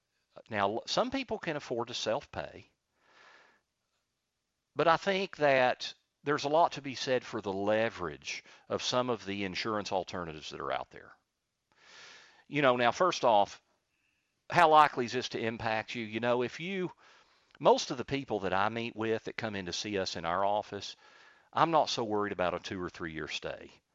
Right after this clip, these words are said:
having a dramatic effect on your estate,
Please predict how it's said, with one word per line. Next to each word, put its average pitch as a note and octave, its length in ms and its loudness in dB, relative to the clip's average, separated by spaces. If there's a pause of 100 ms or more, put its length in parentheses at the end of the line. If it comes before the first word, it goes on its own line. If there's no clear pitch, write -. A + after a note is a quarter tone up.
(200)
having G2+ 320 -4
a F2+ 60 -6
dramatic F2+ 500 -4
effect E2+ 400 -6
on D#2+ 160 -8
your D2+ 160 -10
estate, E2 540 -4